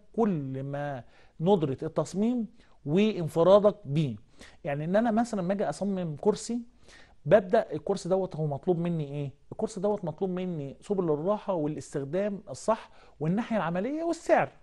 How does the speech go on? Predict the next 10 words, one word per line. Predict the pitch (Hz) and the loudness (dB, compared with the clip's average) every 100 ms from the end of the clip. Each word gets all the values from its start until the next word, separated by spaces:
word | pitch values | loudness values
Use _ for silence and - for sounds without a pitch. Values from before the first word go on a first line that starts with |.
| - - - - - - - | -20 -20 -20 -20 -20 -14 -2
ان | 214 | 2
انا | 294 302 | 2 2
اقدر | - 220 226 185 | 0 2 4 2
ان | 170 | 2
انا | 233 233 | 0 0
اعمل | 226 208 160 | 0 -2 -2
شغل | - 202 | 0 -2
تصميم، | 156 147 - 208 165 123 - - | -2 -8 -4 -2 -2 -6 -14 -12
الشغل | 143 - 185 | -6 2 4
بتاعه | 135 - 170 107 | 4 2 2 0